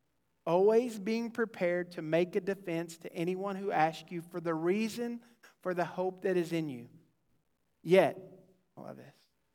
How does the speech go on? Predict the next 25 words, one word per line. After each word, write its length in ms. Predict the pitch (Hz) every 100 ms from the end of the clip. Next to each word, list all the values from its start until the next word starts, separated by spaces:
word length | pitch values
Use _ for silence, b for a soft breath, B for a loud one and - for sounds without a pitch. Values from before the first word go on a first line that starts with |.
| _ _ _ _ _ _ 165
"do 260 | 180 180
it 100 | -
with 240 | 156 143 143
gentleness 1000 | 151 196 196 202 208 208 - - - _ _ -
and 160 | 165 165
respect." 560 | 156 - - 147 - _ _ _ _ _ _ _ _ _ _
With 320 | 175 160 - 147
gentleness 840 | 202 220 226 226 226 220 214 - -
and 160 | 180 175
respect, 580 | 165 - 151 - _ _
with 220 | 170 170 170
wisdom 760 | 165 196 202 196 214 214 220 214
in 80 |
our 180 | 180 170
words, 460 | 160 151 139 135 143
wisdom 560 | 151 185 208 208 214
about 260 | 202 190 185
our 140 | 170
culture. 500 | 170 156 151 - 139 _ _ _ _ _ b b _ _
So 140 | 170
as 140 | 170 190
we 100 | 214
consider 460 | 214 190 208 196
how 240 | 185 190 190 -
to 240 | 185 170